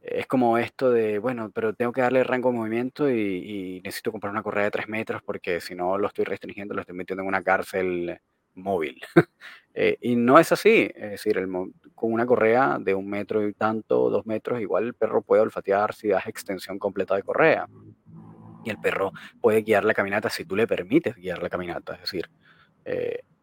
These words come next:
no necesariamente tiene que ir al lado. Y también hay como esas concepciones rarísimas que también he visto de estos que publican por in-,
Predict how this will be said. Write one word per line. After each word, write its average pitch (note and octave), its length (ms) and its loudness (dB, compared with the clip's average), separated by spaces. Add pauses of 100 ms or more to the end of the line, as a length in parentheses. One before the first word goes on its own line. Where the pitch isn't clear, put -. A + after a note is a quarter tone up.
(180)
no A2 140 -2
necesariamente G#2+ 440 -2
tiene G#2+ 160 -4
que A2+ 100 -4
ir G#2+ 100 4
al A2+ 100 2
lado. B2+ 220 6
Y A#2 140 -6
también A2 320 -2
hay C#3+ 200 2
como C3 260 2
esas - 220 -6 (580)
concepciones B2+ 840 0
rarísimas B2+ 1000 0
que - 100 0
también G#2 360 -4
he A2 40 -4
visto A#2 300 -2
de A2 60 4
estos - 240 -6
que A2 120 0
publican A2 480 -6
por G#2 240 -2
in-, G2+ 140 -12